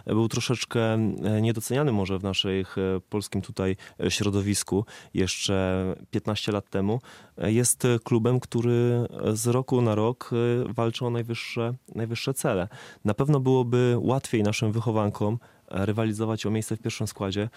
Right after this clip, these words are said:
gdybyśmy byli jednak klubem walczącym regularnie o utrzymanie,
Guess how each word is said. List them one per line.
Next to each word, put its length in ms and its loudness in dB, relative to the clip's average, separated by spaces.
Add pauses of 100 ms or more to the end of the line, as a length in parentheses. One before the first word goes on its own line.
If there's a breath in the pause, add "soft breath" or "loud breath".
(260 loud breath)
gdybyśmy 880 2
byli 340 2
jednak 320 2
klubem 280 0
walczącym 560 -2
regularnie 460 2
o 40 2
utrzymanie, 600 0